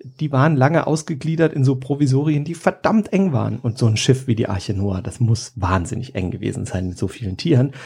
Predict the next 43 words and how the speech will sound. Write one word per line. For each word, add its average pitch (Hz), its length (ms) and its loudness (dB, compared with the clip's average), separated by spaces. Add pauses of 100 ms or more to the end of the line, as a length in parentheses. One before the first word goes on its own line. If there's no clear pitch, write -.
(160)
Das 117 160 2
konnte 139 220 4
man 123 120 6
den 123 100 4
Kindern 135 300 2
super 147 260 0
vermitteln. 143 460 0
Und 107 220 -6
dann 135 180 4
haben 131 160 4
sie 113 120 0
am 113 120 -2
Ende 131 240 2
Land 120 300 0
gefunden. 110 500 -4
Und 104 160 -6
wir 113 160 2
haben 127 260 6
Land 120 320 2
gefunden, 123 360 2
indem 117 200 -2
wir 113 60 0
eine 104 140 0
neue 113 260 4
Kita 131 540 0 (400)
total 123 380 2
saniert 110 400 2
mit 104 100 -4
ganz 110 180 0
vielen 107 160 2
neuen 104 220 2
Spielsachen, 107 720 -2 (140)
äh, 95 240 -2 (540)
da 110 280 2
haben. 123 220 2
Und 127 200 0
das, 127 120 6 (180)
also 123 180 4
damit 131 260 2
kann 131 120 -2
man 135 140 0
total 127 280 -2
viel 127 340 0